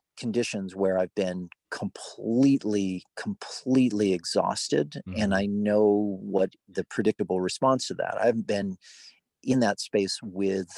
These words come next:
Speaker 1: panic as well, but when you add that in, then one of the predictable things is that you lose things,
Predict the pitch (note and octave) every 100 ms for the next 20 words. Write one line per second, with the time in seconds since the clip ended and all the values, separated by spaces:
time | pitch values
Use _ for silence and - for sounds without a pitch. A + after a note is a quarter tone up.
0 | - - A2+ A2 F#2 - - _ - G2
1 | - A2+ D#3+ G2 E2+ - _ _ _ _
2 | _ - - A#2 G#2+ A2+ A2+ A2+ G#2+ A2
3 | G#2 F#2+ A2 C3+ G2+ F#2 - - - -
4 | F#2+ G2+ G2+ G2+ G2+ G2 A2+ G#2+ F#2+ -
5 | G2 A2+ F#2+ F2+ - G2 F#2+ - - G2
6 | E2+ - F#2 F#2 - - - - G#2+ D#3+
7 | F#3 - G#2+ - - -